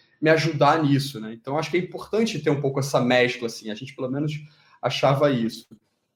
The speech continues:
É, a gente teve o, até uma questão também, a gente fazia pesquisa interna de clima pra ver, né, como,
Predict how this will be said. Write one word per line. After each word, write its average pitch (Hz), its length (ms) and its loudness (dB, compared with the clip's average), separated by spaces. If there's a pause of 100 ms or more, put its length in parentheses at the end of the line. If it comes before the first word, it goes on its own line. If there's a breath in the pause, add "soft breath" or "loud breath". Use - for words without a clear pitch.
(120)
É, 117 120 2
a 104 140 4
gente 165 240 0
teve 190 160 2
o, 135 540 2
até 127 160 0
uma 160 120 0
questão - 240 -4
também, 139 200 0
a - 20 0
gente 143 160 -2
fazia 143 260 2
pesquisa 147 400 -2
interna 135 440 0
de 120 100 -10
clima 131 420 0
pra 120 160 0
ver, 113 480 0
né, 110 280 -6
como, 113 320 -10